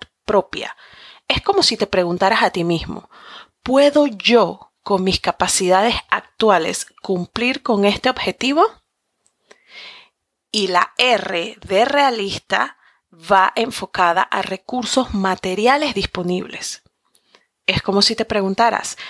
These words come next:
¿tengo yo actualmente lo necesario para cumplir este objetivo? He allí la diferencia. Y aunque sean muy parecidas, son diferentes y vale la pena identificarlas por separado.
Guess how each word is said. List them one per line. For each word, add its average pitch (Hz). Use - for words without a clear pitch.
¿tengo 214
yo 214
actualmente 196
lo 180
necesario 175
para 170
cumplir 214
este 196
objetivo? 247
He 269
allí 226
la 180
diferencia. -
Y 208
aunque 196
sean 190
muy 226
parecidas, 254
son 180
diferentes 190
y 180
vale 196
la 180
pena 196
identificarlas 175
por -
separado. 151